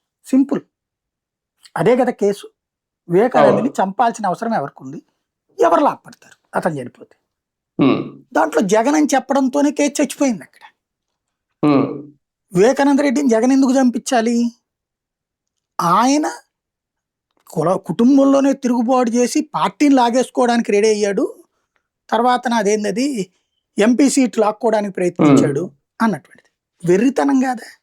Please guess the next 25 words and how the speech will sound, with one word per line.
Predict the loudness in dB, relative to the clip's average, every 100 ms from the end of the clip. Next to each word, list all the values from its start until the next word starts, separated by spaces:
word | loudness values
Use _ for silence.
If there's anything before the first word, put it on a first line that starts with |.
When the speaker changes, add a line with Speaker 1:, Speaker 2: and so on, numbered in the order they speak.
| _ _ _ _ _ _ _ _ 0
Speaker 2:
అవును. | 2 2 -2 -12 _ _ _ -4
Speaker 1:
ఇది | 0 0 0
సోనియా | 0 2 4 2
గాంధీనే | 2 0 0 0 0
చీపోహమ్మని | -2 -4 0 0 2 2 2
చెప్పేసి | 0 0 -2 -2
వచ్చి | -6 -6 -4
పార్టీ | -2 0
పెట్టుకున్నాడు. | -2 -2 -8 -18 -18 -18 -20 _ _ _ _ _ _ -2
After | 0 0 0
all, | 0
ఆయన | 0
పార్టీలో | 0 -2 -2 -2 -2
వాళ్ళ | 0 0
అమ్మ | 0
మీద | 2 2
పోటీ | 0 -2 -4 -4
చేసి, | -6 -6 -8
తన | -8 -4
మీద | 0 0
పోటీ | 0 -2 -2
చేసి | -2 -2 -2
ఓడిపోయినటువంటి | -2 -2 -2 -4 -6 -8 -8
తన | -8 -6
బాబాయిని, | -4 -2 -4 -6 -16